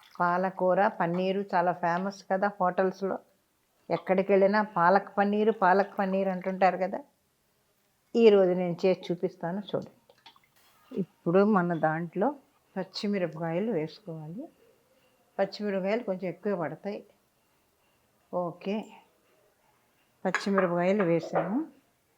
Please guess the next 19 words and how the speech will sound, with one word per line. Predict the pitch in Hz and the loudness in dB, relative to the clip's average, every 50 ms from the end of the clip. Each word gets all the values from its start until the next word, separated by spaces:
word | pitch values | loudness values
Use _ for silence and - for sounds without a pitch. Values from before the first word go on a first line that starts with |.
| _ _ _ _ _ _ _ _ _ _ _ _ - _ _ _ | _ _ _ _ _ _ _ _ _ _ _ _ -20 _ _ _
కొంచెం | - 240 226 208 208 202 202 - - 254 247 | 4 6 6 6 4 2 0 0 0 2 2
మనం | 220 185 180 175 190 208 - _ _ _ - - - - - - - _ _ _ _ _ _ - - - - - - - - | 2 0 0 -2 -4 -6 -10 _ _ _ -10 -10 -10 -16 -20 -20 -20 _ _ _ _ _ _ -20 -20 -20 -20 -20 -18 -6 0
నీళ్ళు, | 214 214 220 220 208 196 185 - - - - _ _ _ - 196 202 214 | 4 8 8 8 8 8 6 2 0 -10 -20 _ _ _ 2 4 4 4
already | 220 214 214 214 220 | 4 2 4 6 6
ఆకుకూరలో | 196 180 180 196 196 - - 226 226 214 208 208 | 8 8 6 4 0 -4 -4 -2 -2 -2 -2 -4
నీరు | 196 190 190 196 220 202 196 | -4 -4 -2 -2 -2 -2 -2
ఉంటుంది | 190 202 254 262 226 220 | -4 -2 -4 -4 -4 -2
కాబట్టి | 196 196 180 180 185 185 185 - | -4 -4 -4 -4 -4 -4 -4 -4
ఎక్కువ | 220 180 165 - - 202 196 | -6 -6 -6 -8 -6 -4 -2
అవసరం | 180 170 165 165 175 175 170 - 190 180 180 170 160 | -2 -2 -2 -2 -4 -6 -6 -8 -8 -8 -6 -8 -8
లేదు. | 160 160 170 240 294 - _ _ _ _ _ _ _ _ _ _ _ _ _ _ _ _ _ _ _ _ | -8 -8 -10 -12 -14 -16 _ _ _ _ _ _ _ _ _ _ _ _ _ _ _ _ _ _ _ _
కొంచెం, | - 180 160 151 135 - - - - _ _ _ _ _ _ _ _ _ _ _ _ _ _ _ _ _ _ _ _ _ _ _ _ _ _ _ _ _ _ _ _ - | -6 -4 -4 -4 -8 -10 -14 -16 -18 _ _ _ _ _ _ _ _ _ _ _ _ _ _ _ _ _ _ _ _ _ _ _ _ _ _ _ _ _ _ _ _ -14
ఆ, | 175 165 151 139 120 - - | -12 -12 -12 -12 -14 -10 -6
అంతేనండి. | 180 175 180 175 202 196 180 170 165 160 170 165 - - _ _ - - - - - - - - - - - _ _ _ _ _ _ _ _ _ _ _ _ _ _ 214 | -4 -4 2 6 6 6 6 4 2 2 0 -2 -2 -12 _ _ 0 0 0 -6 -8 -10 -10 -10 -10 -16 -20 _ _ _ _ _ _ _ _ _ _ _ _ _ _ -10
ఇది | 208 190 190 | -8 -6 -6
మూత | 196 196 202 202 - 220 190 | -4 -4 -2 -2 -2 -2 -2
పెట్టి | 202 202 196 - 247 | -2 -2 -2 0 -2
ఇది | 233 202 196 | 0 0 0
ఉడికేటప్పటికి | 180 185 190 208 202 220 202 196 175 170 - 180 185 180 - 269 269 202 185 196 | -2 0 -2 0 0 0 -2 -2 -4 -6 -6 -10 -10 -6 -4 -2 -2 -2 -2 -4